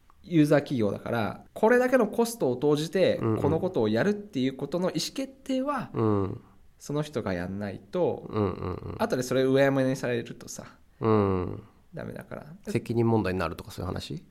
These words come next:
Speaker 1: とか、まあ、変、まあ、言い方悪いんだけど、そのアイティー投資をして、
Speaker 2: うん。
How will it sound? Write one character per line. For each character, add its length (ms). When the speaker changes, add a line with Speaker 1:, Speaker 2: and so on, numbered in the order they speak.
Speaker 1:
と 80
か、 500
ま 100
あ、 120
変、 220
ま 120
あ、 60
言 120
い 60
方 180
悪 140
い 40
ん 60
だ 80
け 100
ど、 340
そ 140
の 160
ア 80
イ 100
テ 80
ィ 60
ー 20
投 160
資 140
を 40
し 140
て、 340
Speaker 2:
う 60
ん。 240